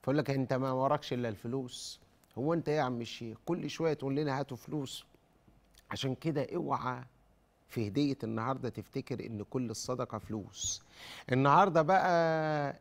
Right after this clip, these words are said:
الهدية للمساكين اللي زي حالاتي، للفقراء اللي زي حالاتي، للناس اللي مرتبهم متأخر وما قبضوش مثلًا ولا حاجة، ولا الناس التعبانين،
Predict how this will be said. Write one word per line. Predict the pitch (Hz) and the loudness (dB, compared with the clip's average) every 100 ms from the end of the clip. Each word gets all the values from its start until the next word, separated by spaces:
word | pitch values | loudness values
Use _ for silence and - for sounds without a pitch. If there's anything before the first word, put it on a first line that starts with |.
| - | -12
الهدية | - 110 113 117 160 180 170 165 160 160 - _ _ _ _ - | -8 -4 -2 0 2 2 2 2 0 -2 -12 _ _ _ _ -4
للمساكين | 110 127 123 120 127 117 160 | 0 0 0 -2 -2 -2 -2
اللي | 147 123 | -2 -2
زي | 113 120 | -2 -2
حالاتي، | - 117 120 - - _ _ _ _ _ _ - | -2 -2 -2 -6 -14 _ _ _ _ _ _ -4
للفقراء | 120 113 170 175 143 | -4 0 6 8 8
اللي | 127 120 | 4 0
زي | 117 123 117 | -2 0 0
حالاتي، | - 120 127 117 107 | -2 0 0 -2 -6
للناس | 101 113 135 151 - | -6 -4 -2 -4 -4
اللي | 120 113 | -2 -2
مرتبهم | 110 113 117 - 143 131 | -2 -2 -4 -4 -4 -4
متأخر | 113 113 - - 123 | -6 -4 -4 -2 -2
وما | 110 107 | -2 -4
قبضوش | 98 104 120 131 - | -4 -4 -4 -6 -6
مثلًا | 123 - 107 101 | -6 -6 -6 -6
ولا | 101 95 92 | -6 -8 -8
حاجة، | - 123 107 107 - - - - - - | -6 -8 -8 -14 -16 -20 -20 -20 -20 -8
ولا | 120 120 | -2 -2
الناس | 120 139 151 - | 0 -2 -2 -6
التعبانين، | - 110 101 104 110 107 98 | -2 -2 0 -4 -6 -8 -10